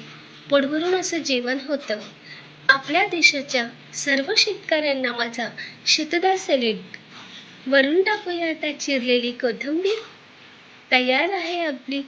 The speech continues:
चटपटीत शिमला मिरचीची भाजी.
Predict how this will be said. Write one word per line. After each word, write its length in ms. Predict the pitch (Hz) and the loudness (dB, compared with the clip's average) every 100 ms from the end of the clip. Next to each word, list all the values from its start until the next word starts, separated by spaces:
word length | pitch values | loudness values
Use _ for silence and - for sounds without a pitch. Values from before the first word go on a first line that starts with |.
| - - - - | -10 -20 -8 0
चटपटीत 560 | 262 - - 349 427 415 - - - | 0 0 -4 2 0 0 -10 -14 -6
शिमला 420 | - 320 294 294 | 0 2 2 2
मिरचीची 540 | 294 294 - 254 247 240 | 0 -2 -2 -4 -4 -4
भाजी. 400 | 247 240 196 | -4 -4 -6